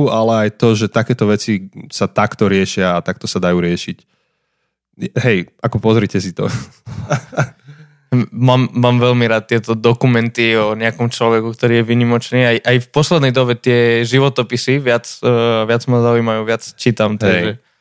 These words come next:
Speaker 1: Lebo ja som čakal, že to bude o vojne s Apple a ako sa snažil ho na trhu vytlačiť a tak ďalej. A to vôbec nebolo o tom. V podstate väčšina seriálu je o niečom úplne inom.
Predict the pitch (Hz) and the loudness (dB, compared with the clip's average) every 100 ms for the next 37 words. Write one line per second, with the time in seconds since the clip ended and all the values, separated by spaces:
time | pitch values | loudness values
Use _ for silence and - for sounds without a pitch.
0 | _ _ _ _ 113 123 135 139 147 123 | _ _ _ _ 2 4 2 2 0 2
1 | 127 123 110 104 101 - 104 107 104 98 | 0 0 0 2 0 0 -2 2 0 2
2 | 98 98 120 117 110 - - 120 - 110 | 0 2 2 4 2 -2 -2 -2 2 2
3 | 107 101 98 101 104 101 87 - - 110 | 4 2 0 -2 -2 -6 -8 -12 -6 -4
4 | - 107 107 107 101 101 104 104 104 98 | 0 0 2 2 2 0 -2 -2 -2 -2
5 | 95 98 - 101 95 90 95 90 92 95 | -4 -4 -4 -4 -2 -2 -4 -4 -2 -2
6 | 95 110 _ _ _ _ _ _ _ - | -4 -6 _ _ _ _ _ _ _ 0
7 | 117 117 107 113 107 104 107 - 85 98 | 2 4 4 2 2 2 0 -2 -6 -8
8 | _ _ _ _ _ _ _ _ _ _ | _ _ _ _ _ _ _ _ _ _
9 | 131 127 143 127 117 117 107 123 107 - | 0 2 2 2 2 2 0 0 0 0
10 | 110 107 101 95 98 95 98 107 104 101 | 0 2 2 0 -2 -2 -2 0 0 0
11 | 98 87 | -2 -4